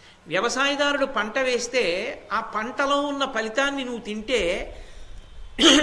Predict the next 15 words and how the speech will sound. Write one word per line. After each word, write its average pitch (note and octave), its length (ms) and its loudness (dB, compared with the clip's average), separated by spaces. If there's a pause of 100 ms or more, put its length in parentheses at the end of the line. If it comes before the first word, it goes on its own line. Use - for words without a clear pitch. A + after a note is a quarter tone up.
(380)
ఆయన B3 340 4
చేసిన C#4 400 0
హింసలో C4+ 440 4
భాగం B3+ 360 2
నాలుగో C4 320 2
వంతు C4 120 -4
నీకు A#3+ 200 -2
పడలేదా? B3 340 0
నువ్వు A#3 220 -6
తిన్నప్పుడు A#3+ 380 -6
ఆ - 20 -4
పంట G#3 280 -8 (1160)
నీది F3 240 -6
కాదా? F#3+ 520 0 (1040)
అలాగే D#3 760 -2